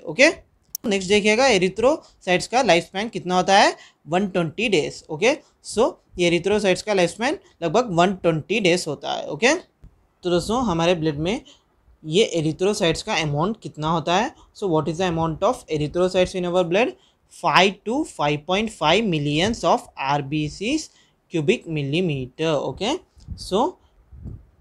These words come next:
five to five point five millions of cubic millimeter में ये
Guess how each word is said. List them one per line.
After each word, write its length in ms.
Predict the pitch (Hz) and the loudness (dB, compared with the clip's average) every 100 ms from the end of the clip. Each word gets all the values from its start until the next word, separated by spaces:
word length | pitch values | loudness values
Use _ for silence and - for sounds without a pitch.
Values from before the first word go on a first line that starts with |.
| _ _ _ _ | _ _ _ _
five 320 | 165 160 170 220 | 2 2 2 -2
to 120 | 277 | -6
five 320 | - 156 151 | 0 0 0
point 240 | 180 185 | -4 -4
five 240 | 185 202 339 - _ - 160 | 0 0 0 -6 _ -10 -6
millions 560 | 160 165 165 208 247 196 | -4 -2 0 -2 0 0
of 180 | 254 - _ | 0 -2 _
cubic 260 | 170 175 226 | -2 -2 -2
millimeter 580 | 175 156 175 160 147 160 | -4 -2 -2 -2 -4 -4
में 260 | 170 277 - _ - | -2 -2 -6 _ -4
ये 140 | - | -2